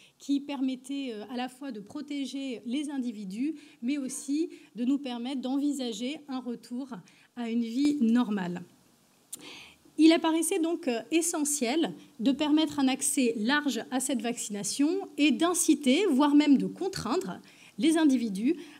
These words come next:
à se faire vacciner. Parce qu'il faut évidemment savoir que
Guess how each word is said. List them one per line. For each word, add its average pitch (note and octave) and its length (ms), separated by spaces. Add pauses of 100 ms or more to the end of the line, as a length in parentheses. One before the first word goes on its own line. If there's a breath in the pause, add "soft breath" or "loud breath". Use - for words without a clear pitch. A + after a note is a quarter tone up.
(120)
à D4 100
se D4 160
faire C#4 240
vacciner. A#3+ 480 (720 loud breath)
Parce C4 160
qu'il E4 160
faut F#4 260
évidemment D4 460
savoir D4+ 480
que C4+ 240